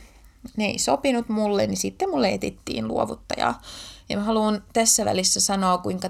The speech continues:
tärkeetä on, että jos sä vaan oot perusterve, et tupakoi, niin please liity siihen kantasolurekisteriin, koska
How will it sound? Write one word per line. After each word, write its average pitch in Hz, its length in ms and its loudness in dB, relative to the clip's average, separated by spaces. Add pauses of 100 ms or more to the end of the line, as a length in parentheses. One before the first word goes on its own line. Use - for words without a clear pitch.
(140)
tärkeetä 233 800 0
on, 190 220 2
että - 200 -8
jos 233 260 0
sä 196 120 -2
vaan 196 360 0
oot 170 360 2 (380)
perusterve, 196 840 2 (160)
et 202 180 -6
tupakoi, 170 640 0 (460)
niin 180 440 -4 (920)
please 220 460 0
liity 170 300 -2
siihen 185 320 -4
kantasolurekisteriin, 113 1200 -2 (180)
koska 196 600 0